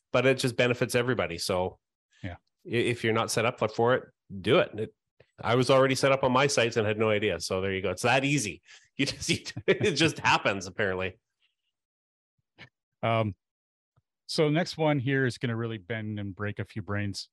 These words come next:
Speaker 2: Um, and it's okay. I, I, you know, we have to jump into the odd thing here that's a little confusing, but we'll try to demuddy it for you. Um,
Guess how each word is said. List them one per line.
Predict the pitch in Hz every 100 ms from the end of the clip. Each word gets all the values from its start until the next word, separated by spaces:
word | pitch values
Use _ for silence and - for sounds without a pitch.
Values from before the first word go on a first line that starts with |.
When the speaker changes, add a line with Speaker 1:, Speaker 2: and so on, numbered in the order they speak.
| _
Speaker 2:
Um, | 104 101 98 95 - _
and | 131 107 104 110 -
it's | 123
okay. | 170 - 135 131
I, | 127
I, | - 127 - _ _ -
you | 113
know, | 113
we | 127
have | 110
to | 120
jump | 113 107
into | 110 107
the | 110
odd | 110 95
thing | 117 107
here | 101 107
that's | 95
a | 113
little | 120
confusing, | - 101 101 98 95
but | 113 - _ 190
we'll | 120 120
try | - 120
to | 107
demuddy | 120 104 110 104 101
it | 98
for | - 104
you. | 101 101 - - _ -
Um, | 107 110 110